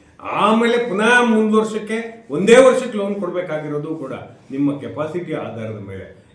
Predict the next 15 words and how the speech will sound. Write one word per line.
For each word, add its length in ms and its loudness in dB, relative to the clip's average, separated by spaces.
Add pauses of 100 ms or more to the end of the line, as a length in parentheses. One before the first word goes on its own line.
ಏನಾದ್ರೂ 520 -2
ಜಾಸ್ತಿ 320 -8
ಕೊಟ್ಟವ್ನೆ, 460 -12
ಮುಂದ್ 300 -12
ವರ್ಷಕ್ಕೂ 320 -10
ಸೇರ್ಸಿ 340 -14
ಕೊಟ್ಟವ್ನೆ 400 -14
ಅಂದ್ರೆ, 460 -16 (140)
ಅದು 200 -10
ಹೋದಂಗೆ, 580 -6
ಪಂಗ್ನಾಮ 400 -6
ಹಾಕೊಂಡಂಗೆ, 840 -10 (100)
ಅದರಿಂದ 360 -6
ಆ 300 -4
ಕೆಲ್ಸ 280 -6